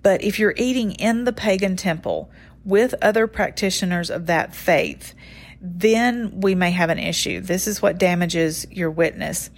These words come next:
Paul encourages them to put their witness and their mentoring of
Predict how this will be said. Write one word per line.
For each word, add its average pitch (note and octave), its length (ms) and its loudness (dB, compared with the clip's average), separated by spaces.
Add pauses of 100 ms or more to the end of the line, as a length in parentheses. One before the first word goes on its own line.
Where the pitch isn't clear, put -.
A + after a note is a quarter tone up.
(880)
Paul B3 320 4
encourages A3 600 0
them F3 200 0
to E3+ 80 -2
put - 260 0
their F#3 160 4
witness G#3 720 0 (220)
and F#3 100 0
their F3+ 120 0
mentoring A3 920 0
of F3+ 300 2